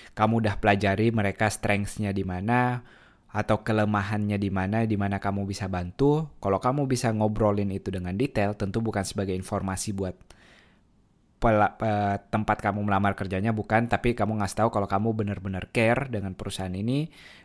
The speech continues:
dan kamu pengen belajar sesuatu di sini. Itu tips yang kedua. Yang ketiga, ceritain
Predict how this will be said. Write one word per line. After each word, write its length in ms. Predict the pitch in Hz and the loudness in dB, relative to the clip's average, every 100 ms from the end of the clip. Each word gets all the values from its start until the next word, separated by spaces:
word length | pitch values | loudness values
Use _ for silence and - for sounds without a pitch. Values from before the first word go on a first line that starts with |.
| - | 0
dan 240 | 113 120 | 4 4
kamu 320 | 117 107 113 | 4 0 2
pengen 240 | 104 104 107 | 0 0 0
belajar 320 | 101 92 95 | 0 -2 -4
sesuatu 400 | - 90 92 87 | -6 -6 -6 -6
di 160 | 87 85 | -8 -8
sini. 240 | 85 85 - - _ _ _ _ _ _ - | -10 -12 -14 -20 _ _ _ _ _ _ -6
Itu 260 | 139 139 | -2 -2
tips 400 | - 110 - - | 0 -2 -2 -6
yang 160 | 98 98 | -6 -6
kedua. 560 | 104 104 147 143 85 - - _ _ _ _ _ - - _ _ _ - | -6 0 2 2 -2 -6 -20 _ _ _ _ _ -20 -20 _ _ _ -2
Yang 240 | 160 151 | 0 0
ketiga, 480 | - 110 117 131 135 - - - | 0 4 4 4 0 -10 -20 -6
ceritain 560 | 147 160 160 151 139 | -2 2 2 2 0